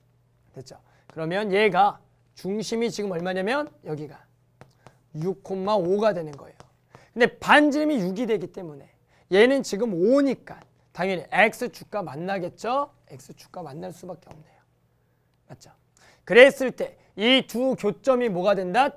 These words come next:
초점을 하고 이 원의 중심을 지나는 타원. 됐어요? 그러면 어떻게 그려진다? 타원이 이렇게 그려지겠다는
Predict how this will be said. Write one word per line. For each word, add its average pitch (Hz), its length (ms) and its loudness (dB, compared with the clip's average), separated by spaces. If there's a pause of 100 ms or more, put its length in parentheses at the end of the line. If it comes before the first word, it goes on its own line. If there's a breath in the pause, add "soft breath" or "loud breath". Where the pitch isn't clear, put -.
(120)
초점을 254 560 -2
하고 - 320 -16 (320 soft breath)
이 220 140 2
원의 240 540 2
중심을 220 520 -4
지나는 190 420 -6
타원. 196 340 -4 (760)
됐어요? 202 440 2 (140)
그러면 175 280 -8
어떻게 180 320 -6
그려진다? 165 500 -6
타원이 180 420 -10 (100)
이렇게 175 600 -8
그려지겠다는 - 520 -18